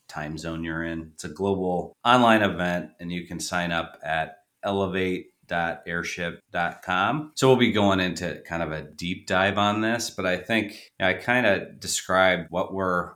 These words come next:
most passionate about and what we think we can be best at. And so the things that we'll be talking about there are some things that just haven't been done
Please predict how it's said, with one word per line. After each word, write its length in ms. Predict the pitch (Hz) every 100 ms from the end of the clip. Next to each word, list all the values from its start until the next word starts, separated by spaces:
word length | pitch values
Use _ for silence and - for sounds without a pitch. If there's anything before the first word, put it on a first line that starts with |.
| _
most 340 | 101 98 -
passionate 560 | - 104 104 - 95 87
about 360 | 82 82 85
and 80 | 82
what 160 | 87 82
we 100 | 87
think 240 | - 90
we 160 | 87 80
can 100 | 80
be 220 | 82 78
best 360 | 82 92 - -
at. 400 | 76 73 78 - -
And 580 | 92 85 82 80 76 - -
so 180 | 104
the 260 | 92 92 92 139
things 320 | 139 123 -
that 160 | 101
we'll 160 | 104 92
be 100 | 90
talking 380 | - 147 147 98
about 340 | 87 85 82
there 540 | 87 82 82 82 80 -
are 160 | 87
some 260 | 85 98 85
things 280 | 139 147 104
that 160 | 104
just 180 | 95 95
haven't 480 | 110 101 90 - -
been 380 | 95 90 87 78
done 540 | 90 87 85 85 80